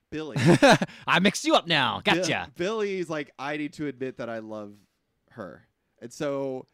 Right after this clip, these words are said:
Speaker 1: he, uh, he calls her over to his house to give her a present, which is a pillow with the two, with, with her sitting on his lap as Santa.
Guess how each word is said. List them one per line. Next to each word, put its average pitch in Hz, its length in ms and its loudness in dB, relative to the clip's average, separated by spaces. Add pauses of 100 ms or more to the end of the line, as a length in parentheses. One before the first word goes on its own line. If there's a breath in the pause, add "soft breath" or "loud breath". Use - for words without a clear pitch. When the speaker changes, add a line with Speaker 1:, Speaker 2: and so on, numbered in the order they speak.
(340)
Speaker 1:
he, 170 540 -14 (180)
uh, 131 400 -8 (540)
he 147 140 -20
calls 165 480 -14
her 151 140 -8
over 139 200 -8
to 139 60 -8
his 127 260 -10
house 101 380 -20
to - 100 -20
give 113 140 -16
her 117 100 -14
a 101 40 -18
present, 101 400 -14
which 101 140 -16
is 101 100 -18
a 107 60 -18
pillow 127 360 -16
with 123 160 -12
the - 60 -20
two, 127 340 -12
with, 135 160 -16 (340)
with 147 200 -6 (320)
her 180 240 -6
sitting 165 320 -10
on 147 100 -6
his 147 200 -10
lap 120 380 -12
as 117 120 -12
Santa. 165 520 -10